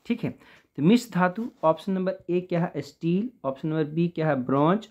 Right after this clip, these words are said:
ऑप्शन नंबर सी क्या है? ब्रास, ऑप्शन नंबर डी क्या है? तांबा, ठीक है। स्टील, देखिए स्टील क्या होता है? लोहा में जब हम क्या मिला देते हैं? कार्बन मिला देते हैं तो यह बनता है आपका स्टील। ब्रोंज, ब्रोंज मतलब कांसा होता है, ठीक है।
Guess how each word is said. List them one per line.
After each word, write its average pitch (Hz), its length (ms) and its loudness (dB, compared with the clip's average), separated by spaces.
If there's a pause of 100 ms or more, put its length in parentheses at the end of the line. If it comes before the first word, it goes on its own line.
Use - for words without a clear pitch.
ऑप्शन 139 220 -6
नंबर 143 160 -2
सी 160 280 -6
क्या 151 160 -4
है? 131 140 0
ब्रास, 151 520 2
ऑप्शन 131 400 -8 (120)
नंबर 127 200 0
डी 143 200 -2
क्या 156 200 2
है? 214 80 6 (680)
तांबा, 117 380 2 (200)
ठीक 233 160 -4
है। - 640 -4
स्टील, 262 400 0
देखिए 226 340 0
स्टील 247 260 0
क्या 220 160 2
होता 190 300 2
है? 247 180 2 (340)
लोहा 180 680 2
में 226 200 2
जब 185 200 2
हम 208 340 2 (140)
क्या 185 180 2
मिला 165 240 4
देते 165 260 -2
हैं? 214 200 0
कार्बन 156 360 4
मिला 160 200 2
देते 160 160 -6
हैं - 40 -8
तो 147 60 -6
यह 147 140 0
बनता 147 280 -4
है 143 60 2
आपका 123 280 -4
स्टील। 139 340 0
ब्रोंज, 175 420 2
ब्रोंज 196 320 2
मतलब 214 400 -2
कांसा 139 400 4
होता 120 300 0
है, 120 60 -8
ठीक 247 200 -2
है। - 120 -6